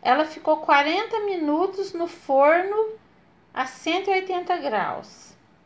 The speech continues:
Agora, nós vamos desenformar.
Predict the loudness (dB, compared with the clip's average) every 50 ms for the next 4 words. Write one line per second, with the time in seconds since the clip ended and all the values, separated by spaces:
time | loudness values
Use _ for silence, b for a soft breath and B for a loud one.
0 | _ _ -2 2 4 4 4 4 2 0 0 -2 -2 -2 -2 -4 -4 -4 -6 -10
1 | -10 -10 -10 -8 -6 -6 -8 -6 -2 2 2 2 2 2 -2 -6 -6 -6 -6 -6
2 | -8 -10 -14